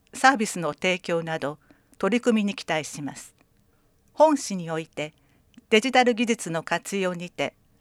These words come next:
どのような形で市民サービスの提供が図られるのか、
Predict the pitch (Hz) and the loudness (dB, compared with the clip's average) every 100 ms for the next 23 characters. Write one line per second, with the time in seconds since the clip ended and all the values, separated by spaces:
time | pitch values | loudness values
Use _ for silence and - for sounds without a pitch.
0 | _ - 262 285 240 196 160 - 170 170 | _ 0 4 6 6 4 0 -2 -4 -4
1 | - 160 156 156 _ _ - 240 254 254 | -6 -8 -8 -8 _ _ -2 4 6 4
2 | - 220 180 - 165 151 185 190 - 180 | 4 2 2 -4 -6 -4 -4 -4 -2 -2
3 | 170 175 - _ _ 208 214 214 208 208 | -2 -4 -6 _ _ 0 2 4 4 2
4 | 180 160 156 143 143 | 0 -4 -4 -6 -8